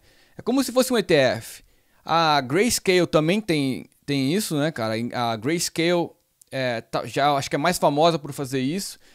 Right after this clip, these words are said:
Se você até vê aqui, na verdade, nesse post, eles em dois dias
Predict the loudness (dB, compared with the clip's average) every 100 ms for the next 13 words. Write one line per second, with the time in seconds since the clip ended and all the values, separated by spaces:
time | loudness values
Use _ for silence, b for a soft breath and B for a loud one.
0 | b b b -8 -4 0 0 2 2 2
1 | -2 -4 -2 0 0 -2 -2 -4 -4 -2
2 | -2 0 -2 -6 -10 _ _ _ _ _
3 | _ -10 0 2 2 -2 -12 -8 -2 0
4 | 0 -2 0 2 4 2 -2 -2 -2 -2
5 | -6